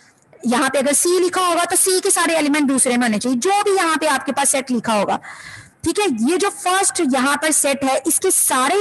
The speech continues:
element सेकंड वाले set में होने चाहिए। पहली condition तो ये satisfied हो, और दूसरी condition के दूसरे वाला ये जो set है, इसमें extra element भी लाजमी होने चाहिए।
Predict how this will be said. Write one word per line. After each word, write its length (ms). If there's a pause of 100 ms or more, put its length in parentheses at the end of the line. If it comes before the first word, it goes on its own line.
element 380
सेकंड 320
वाले 160
set 260
में 80
होने 280
चाहिए। 500 (520)
पहली 220
condition 440
तो 80
ये 160
satisfied 540
हो, 80 (520)
और 100
दूसरी 320
condition 420
के 80
दूसरे 640
वाला 200
ये 220
जो 120
set 300
है, 80
इसमें 340
extra 320
element 440
भी 120
लाजमी 420
होने 240
चाहिए। 320